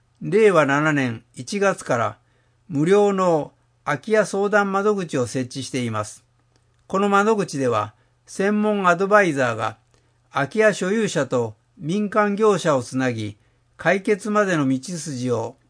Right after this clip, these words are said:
提案することで、空き家問題の解消につながることが期待されています。どう感じた？笠岡市は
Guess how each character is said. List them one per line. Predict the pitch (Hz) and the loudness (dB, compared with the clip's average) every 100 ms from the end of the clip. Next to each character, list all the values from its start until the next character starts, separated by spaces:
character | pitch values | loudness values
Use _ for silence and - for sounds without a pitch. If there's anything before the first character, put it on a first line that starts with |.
| - | -2
提 | 196 208 | 2 4
案 | 202 | 2
す | 175 185 | 0 -4
る | 170 | -4
こ | 165 | -2
と | 160 | -2
で、 | 131 107 - _ _ _ _ _ _ | 0 -2 -6 _ _ _ _ _ _
空 | - 139 | -8 -4
き | 208 | 2
家 | 214 | 2
問 | 220 220 | 2 0
題 | 190 151 | 2 2
の | 131 | 0
解 | - 147 175 | 0 0 0
消 | 185 170 | -2 -2
に | 165 | -4
つ | - 175 | -6 -4
な | 165 | -2
が | 165 | -2
る | 156 | -2
こ | 160 | -4
と | 147 | -2
が | 127 107 107 _ | -2 -2 -4 _
期 | - | -4
待 | 165 156 | 0 0
さ | 147 | 0
れ | 135 | -2
て | 127 | -2
い | 120 | -4
ま | 110 104 | -4 -6
す。 | - - _ - _ - _ _ _ _ _ _ _ - | -10 -20 _ -20 _ -20 _ _ _ _ _ _ _ 0
ど | 208 190 | 2 2
う | |
感 | 151 139 | 2 0
じ | 127 127 | -2 -2
た？ | 131 151 - _ _ - - - - - | 0 -2 -8 _ _ -20 -20 -20 -20 -6
笠 | 160 156 208 | -2 2 4
岡 | 196 190 | 4 0
市 | - | 0
は | 143 123 113 | 0 0 -2